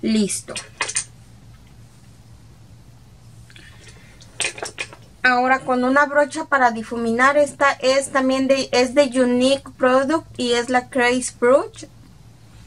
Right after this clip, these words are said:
Es para difuminar y voy a estar utilizando el color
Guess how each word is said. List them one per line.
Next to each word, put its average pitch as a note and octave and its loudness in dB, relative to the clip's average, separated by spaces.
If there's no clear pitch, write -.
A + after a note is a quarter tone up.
Es B3 2
para B3+ 0
difuminar C4 -2
y C4+ 0
voy C4 2
a C#4 -2
estar C#4+ 0
utilizando C4 0
el B3 0
color A#3+ 2